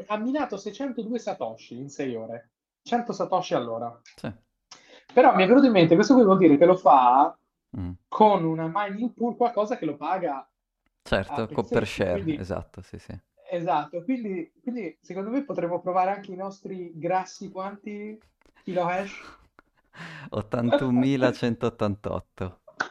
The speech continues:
Speaker 1: Quindi forse in due o tre anni miniamo un satoshi o
Speaker 2: Sì,
Speaker 1: due satoshi,
Speaker 2: esatto.
Speaker 1: però,
Speaker 2: No, questa
Speaker 1: però
Speaker 2: cosa qua, cioè, o è solo mining e devi avere la, la botta di fortuna, e ho preparato due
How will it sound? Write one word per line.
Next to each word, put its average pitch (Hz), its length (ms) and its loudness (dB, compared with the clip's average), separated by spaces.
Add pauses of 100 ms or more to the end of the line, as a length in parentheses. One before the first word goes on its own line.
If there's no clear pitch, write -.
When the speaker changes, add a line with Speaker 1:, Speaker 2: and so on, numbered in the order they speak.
(1400)
Speaker 1:
Quindi 208 240 -2
forse 240 480 4
in 202 260 -6
due 220 180 -4
o - 20 -10
tre 208 220 -8
anni 214 200 -10
miniamo 170 520 -12
un 170 140 -10
satoshi 143 720 -8
o 135 40 -8
Speaker 2:
Sì, 107 140 -6
Speaker 1:
due 78 80 -6
satoshi, 120 720 -8
Speaker 2:
esatto. - 0 -
Speaker 1:
però, 139 500 -6
Speaker 2:
No, 110 220 2
questa 143 320 0
Speaker 1:
però 160 100 0
Speaker 2:
cosa 147 200 2
qua, 170 380 2
cioè, 113 360 0
o 143 540 0 (180)
è 120 100 -6
solo 123 380 0
mining 117 540 2
e 117 100 0
devi 107 140 2
avere 104 200 2
la, 92 260 2
la 92 120 0
botta 107 280 -2
di 107 120 -4
fortuna, 117 600 -4
e 110 40 2
ho 98 60 0
preparato 104 680 0
due 117 880 0